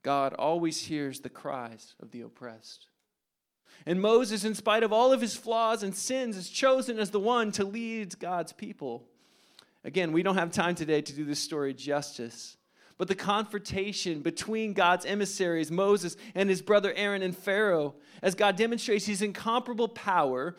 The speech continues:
with plagues upon the nation, is just, it's so epic. Somebody should make a movie about it. <laughs>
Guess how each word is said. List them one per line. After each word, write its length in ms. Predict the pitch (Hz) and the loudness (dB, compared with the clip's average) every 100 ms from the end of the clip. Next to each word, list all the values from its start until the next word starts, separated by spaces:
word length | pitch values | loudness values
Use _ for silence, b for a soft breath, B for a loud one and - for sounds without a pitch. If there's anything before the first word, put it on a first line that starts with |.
| B - | B 0
with 240 | 208 202 | 0 0
plagues 460 | - 214 226 220 214 | -4 2 2 2 -4
upon 260 | 190 185 | -4 -4
the 100 | 175 | -4
nation, 520 | 170 180 185 180 156 | -4 -4 -6 -8 -8
is 240 | 123 147 - | -10 -14 -14
just, 340 | - 170 170 | -10 -8 -8
it's 180 | - - | -10 -12
so 220 | - 190 | -6 -4
epic. 500 | - 147 131 110 - | -2 -4 -4 -8 -10
Somebody 300 | - 165 165 | -12 -10 -10
should 160 | 151 143 | -10 -10
make 180 | 139 135 | -10 -8
a 40 | |
movie 320 | 131 127 110 | -8 -8 -8
about 260 | 98 98 90 | -8 -8 -8
it. 180 | 95 _ b b b b b b b | -12 _ b b b b b b b
<laughs> 80 | - | -20